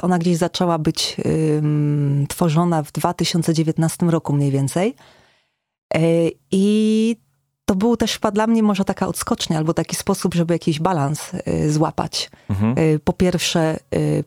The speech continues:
Speaker 1: podróże czy wyjazdy na Pogórze Kaczawskie. To jest taka moja też przestrzeń druga fizyczna, w której jestem.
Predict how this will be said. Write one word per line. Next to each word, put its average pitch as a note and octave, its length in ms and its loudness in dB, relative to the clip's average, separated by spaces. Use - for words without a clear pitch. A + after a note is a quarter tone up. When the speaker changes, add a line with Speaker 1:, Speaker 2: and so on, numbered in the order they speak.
Speaker 1:
podróże D#3+ 720 2
czy D3+ 320 0
wyjazdy D#3 500 0
na D#3 120 0
Pogórze D#3 360 0
Kaczawskie. D3+ 560 -4
To - 80 -4
jest - 100 -6
taka D#3 180 -2
moja D#3+ 260 0
też D#3 200 -4
przestrzeń - 480 -2
druga E3+ 300 2
fizyczna, D#3+ 560 0
w - 40 -14
której D3 320 0
jestem. E3 460 -2